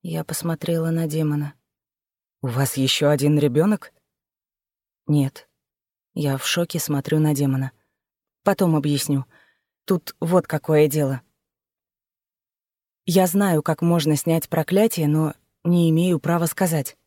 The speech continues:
«Зачем тогда вообще говоришь?» «Для всего нужно время». «Я тебя кастрирую». «Так, женщина, угомони свою кровожадность. Я понимаю, что день был тяжелым, и обнуление сил».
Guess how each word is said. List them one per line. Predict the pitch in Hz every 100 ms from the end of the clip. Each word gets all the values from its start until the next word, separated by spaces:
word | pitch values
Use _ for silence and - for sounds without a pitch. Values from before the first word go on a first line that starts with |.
| _ _ _ _ _ -
«Зачем | 143 - 156
тогда | 156 131 143
вообще | 139 - - 143
говоришь?» | 143 151 139 - - _ _ _
«Для | 202 226
всего | 240 - 254 320
нужно | 262 269 269
время». | 254 277 240 190 151 _ _ _ _
«Я | 143 151
тебя | 170 175
кастрирую». | - 185 - 175 151 143 131 - _ _ _ _ -
«Так, | 175 175
женщина, | 208 285 269 180 131 - _
угомони | 240 240 269 294 208
свою | 214 233 214
кровожадность. | 220 220 226 233 160 151 - _ _
Я | - 220
понимаю, | 269 302 339 277
что | 190 190
день | 180 233
был | 165 156
тяжелым, | 156 143 285 285 208
и | 165
обнуление | 147 175 196 202 185
сил». | 175 - 294 277